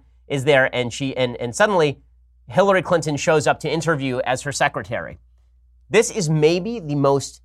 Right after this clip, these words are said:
spine-chillingly boring segment of television you have ever seen. And it reminds you why Hillary Clinton is not president, because, my God, woman, as somebody who has no capacity to act,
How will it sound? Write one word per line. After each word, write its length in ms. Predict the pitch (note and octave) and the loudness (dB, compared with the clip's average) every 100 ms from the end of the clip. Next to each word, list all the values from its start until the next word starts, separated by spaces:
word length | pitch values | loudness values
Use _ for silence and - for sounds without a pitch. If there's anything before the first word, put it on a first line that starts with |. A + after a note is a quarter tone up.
| _ _ _ _ _ - | _ _ _ _ _ -12
spine-chillingly 1700 | - - - - E3 F3 F#3+ G#3+ G3+ - G#3 F#3 F3 D#3 C3+ B2 A2 _ _ A2 | -8 -6 -6 0 2 4 0 -2 -6 -4 0 0 2 2 0 -2 -6 _ _ -14
boring 580 | G2 C#3+ D#3 C#3 G#2+ | 0 4 6 4 0
segment 440 | A2 D3 C#3+ C3+ A#2 | -2 0 0 -2 -6
of 80 | - | -2
television 500 | C3 A#2+ G#2 G#2+ A2 | 0 0 -4 -8 -6
you 100 | G#2+ | -4
have 180 | A2 - | -4 0
ever 280 | C#3+ C#3 B2 | 0 0 -2
seen. 360 | - F2+ C#2 - _ _ | -6 -8 -10 -18 _ _
And 100 | C3+ | 0
it 40 | E3 | 4
reminds 480 | C4+ G#3+ C#4 G#3 A2+ | 6 6 4 -2 -4
you 240 | E2 - _ _ - | -10 -14 _ _ 2
why 220 | D3 F3 | 4 6
Hillary 320 | E3+ E3+ E3 | 4 4 4
Clinton 340 | D#3+ D#3+ D3+ | 2 -2 -2
is 120 | B2+ C#3 | -2 2
not 200 | C3 - | 0 0
president, 380 | A#2+ A2 F#2+ | -4 -4 -8
because, 480 | F#2+ A2+ C3 A2 G2 - | -8 -2 0 0 -2 -12
my 840 | A2 A#2+ D3+ D3 B2+ G#2 F2+ F2+ F#2 - _ _ | -10 0 4 6 4 0 -4 -10 -16 -20 _ _
God, 400 | E3 C#3 B2 G#2+ | 4 6 6 2
woman, 220 | G#2+ G#2 | -2 -4
as 100 | B2+ | 0
somebody 280 | G#3+ A#3 F#3 | 2 2 2
who 80 | D3+ | 2
has 180 | C3+ C3+ | 2 2
no 120 | D3+ | 0
capacity 500 | C3+ C3+ C3+ D3+ A#2+ | 0 0 0 0 -4
to 80 | A2 | -2
act, 280 | G#2+ - | -2 -2